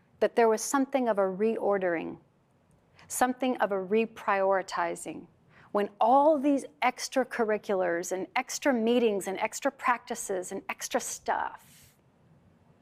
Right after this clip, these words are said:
was taken off of that calendar for, for now almost up to a year it's been this way, that there was more time with family, that there was more time to slow down, that there's more time to consider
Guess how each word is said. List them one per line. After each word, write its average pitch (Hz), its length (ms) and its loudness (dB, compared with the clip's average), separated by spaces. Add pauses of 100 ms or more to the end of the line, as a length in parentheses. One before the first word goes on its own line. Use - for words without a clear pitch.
(300)
was - 180 0
taken 277 460 0
off 226 320 0
of 202 100 -10
that 202 240 -2
calendar 185 500 -2
for, 185 520 -2
for 214 160 -2
now 226 340 4
almost 214 380 -2
up 202 140 -2
to - 120 -4
a 190 40 0
year 233 340 0
it's - 160 -4
been 175 200 -6
this 160 220 -6
way, - 360 -10 (1200)
that 202 100 -2
there 226 100 4
was 214 140 0
more 240 240 2
time 214 360 -2
with 175 120 -6
family, - 560 -8 (400)
that 220 140 -4
there 233 80 4
was 226 160 0
more 240 260 0
time 220 380 -4
to 208 100 -10
slow 180 320 -4
down, 156 480 -8 (360)
that - 180 -4
there's 240 200 4
more 247 200 2
time - 280 -2
to 233 140 -8
consider 202 640 0